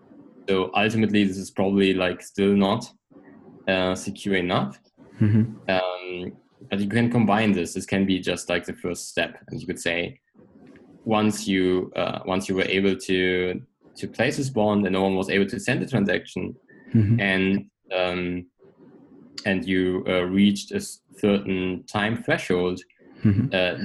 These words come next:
Speaker 1: then in addition, you can provide K Y C information to one of many K Y C providers,
Speaker 2: Mm-hmm.
Speaker 1: uh, in order to regain access to your account.
Speaker 2: Mm-hmm.
Speaker 1: So there have to be multiple steps involved.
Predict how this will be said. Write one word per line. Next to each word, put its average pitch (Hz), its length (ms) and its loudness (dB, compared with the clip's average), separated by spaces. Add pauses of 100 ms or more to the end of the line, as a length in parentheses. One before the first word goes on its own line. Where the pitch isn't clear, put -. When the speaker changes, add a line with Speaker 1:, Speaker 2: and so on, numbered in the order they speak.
Speaker 1:
then 127 460 2
in 107 80 4
addition, 101 640 2
you 117 120 2
can 113 240 0
provide 95 640 0 (220)
K 98 180 0
Y 92 120 0
C 120 200 0
information 92 840 -2 (160)
to 92 380 2
one 98 320 2
of 90 160 -4
many 92 540 0
K 90 120 -2
Y 87 100 -2
C 90 180 -8
providers, 98 720 -2 (320)
Speaker 2:
Mm-hmm. 110 240 4 (460)
Speaker 1:
uh, 92 220 -2 (120)
in 101 180 2
order 101 260 0 (120)
to 95 400 -4
regain 92 500 -2
access 87 340 -8 (220)
to 98 120 -6
your 85 260 -2
account. - 340 -8 (560)
Speaker 2:
Mm-hmm. 107 280 4 (720)
Speaker 1:
So 85 480 -4
there 87 140 -4
have 95 160 -4
to 95 80 -10
be 92 120 0
multiple 95 420 0
steps - 340 -4
involved. 85 420 -6